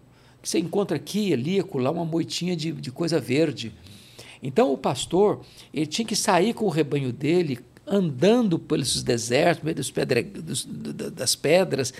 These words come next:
pra encontrar um lugar pra a ovelha poder comer. Quando era o inverno, todos os pastores traziam seus rebanhos pra um local que era uma caverna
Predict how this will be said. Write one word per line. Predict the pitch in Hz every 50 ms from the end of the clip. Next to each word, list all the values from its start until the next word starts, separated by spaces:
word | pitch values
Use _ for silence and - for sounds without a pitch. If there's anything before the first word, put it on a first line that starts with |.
| - - - -
pra | - 214
encontrar | 233 - - 247 269 247 175 - 160 170 214
um | 240 240
lugar | 226 196 151 127 131 135 170 202 202 170 135
pra | - -
a | 190
ovelha | 202 190 175 214 226
poder | 220 247 240 208 233 233 226
comer. | - 254 - - - - - - - _ _ _ - - - - - - - - - - - -
Quando | 254 294 311 294 208 196
era | 185 175
o | 165 156
inverno, | 147 135 120 107 101 143 170 185 175 147 123 120 110 98 - - - - _ - - - - - - - - -
todos | - 226 262 285 - 208
os | 220 - -
pastores | - 190 139 120 - - - - 185 202 202 180 - -
traziam | - - 196 202 180 143 117 107 113 156 226 247 220
seus | - - - 190 170 127
rebanhos | 131 135 143 127 117 127 151 175 180 170 143 127 117 - - - - - - - - - - -
pra | - 226
um | 233 220
local | 185 147 - - 160 170 185 185 165 139 110 - - - - - - - - - -
que | - 185 190
era | 196 208 220
uma | 233 254 240
caverna | - 277 254 170 143 170 202 208 185 147 131 123 90 -